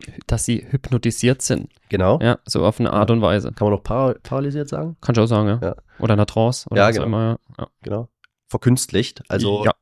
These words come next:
Speaker 2: ähm, mit einer schlechten Abs-, man könnte sagen, mit einer nicht so guten Absicht.
Speaker 1: Ja.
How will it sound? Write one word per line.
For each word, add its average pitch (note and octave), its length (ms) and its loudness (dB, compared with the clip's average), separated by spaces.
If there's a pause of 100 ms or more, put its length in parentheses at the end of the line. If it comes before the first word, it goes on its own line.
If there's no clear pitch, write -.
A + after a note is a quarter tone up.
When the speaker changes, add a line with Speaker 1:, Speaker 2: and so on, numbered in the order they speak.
(140)
Speaker 2:
ähm, F#2+ 540 -4 (240)
mit G2+ 180 -6
einer G2 200 -2
schlechten - 380 -4
Abs-, - 480 -18
man A2 160 -6
könnte B2 180 2
sagen, A2+ 140 2
mit A2+ 100 0
einer G#2 300 0 (840)
nicht A#2+ 200 -2
so A#2+ 100 0
guten C3+ 240 0
Absicht. E3+ 480 0
Speaker 1:
Ja. - 200 0